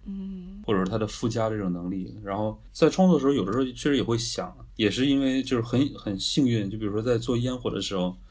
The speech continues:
Speaker 2: 我当时在听那个宗立的音乐。宗立是我们，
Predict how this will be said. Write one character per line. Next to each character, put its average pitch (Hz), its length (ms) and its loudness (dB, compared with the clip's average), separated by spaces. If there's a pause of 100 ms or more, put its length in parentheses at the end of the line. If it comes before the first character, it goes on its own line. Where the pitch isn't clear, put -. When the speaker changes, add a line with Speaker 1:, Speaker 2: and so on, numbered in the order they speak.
(320)
Speaker 2:
我 - 80 -2
当 110 140 2
时 123 80 0
在 127 120 2
听 127 320 -2
那 113 140 0
个 - 340 -6
宗 139 240 2
立 151 100 0
的 104 100 -2
音 95 120 -2
乐。 95 100 -6
宗 120 220 -4
立 139 120 0
是 117 120 -2
我 107 120 -2
们， 90 120 -4